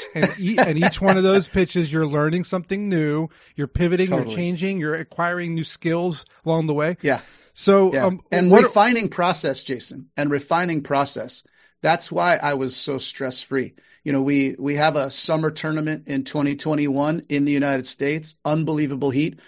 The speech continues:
Speaker 2: We're gonna use it as an opportunity to understand what's our heat mitigation and cooling strategies for when we're at the World Cup. We're at
Speaker 1: That's
Speaker 2: altitude
Speaker 1: important.
Speaker 2: in, in twenty twenty because we're playing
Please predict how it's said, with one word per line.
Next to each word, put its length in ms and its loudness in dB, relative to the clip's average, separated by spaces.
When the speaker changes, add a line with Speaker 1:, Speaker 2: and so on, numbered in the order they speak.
Speaker 2:
We're 120 -2
gonna 120 2
use 260 0
it 220 -4
as 100 -4
an 120 -2
opportunity 480 -2
to 60 -6
understand 520 -4
what's 380 -2
our 140 4
heat 460 -8
mitigation 680 -2
and 80 -4
cooling 480 -4
strategies 720 -6
for 280 4
when 260 2
we're 140 4
at 100 0
the 80 -4
World 220 -4
Cup. 240 -12
We're 160 2
at 180 2
Speaker 1:
That's 120 2
Speaker 2:
altitude 580 -2
Speaker 1:
important. 400 0
Speaker 2:
in, 80 0
in 40 0
twenty 320 -2
twenty 360 -2
because 340 -4
we're 60 -4
playing 500 0